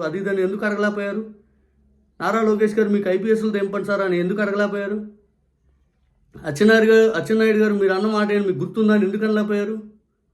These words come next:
ఈరోజు జరిగిన వాస్తవం ఏంటంటే పులివెందుల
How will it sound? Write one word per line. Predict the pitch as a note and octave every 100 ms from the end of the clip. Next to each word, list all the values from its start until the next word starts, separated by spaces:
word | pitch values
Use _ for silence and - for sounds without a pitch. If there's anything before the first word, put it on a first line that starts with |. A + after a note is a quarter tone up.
| _ _ _ _ _ _ _ _ _ _ _ _ -
ఈరోజు | E3 F#3 A3+ A3+ A3 A3 G3 C#3
జరిగిన | B2+ F#3 G#3+ G#3+
వాస్తవం | D3 F3+ G3 A3+ A3
ఏంటంటే | G#3 G3+ G3+ A#3+ - - _ _ _ _ G3
పులివెందుల | G#3+ A3+ G#3+ G#3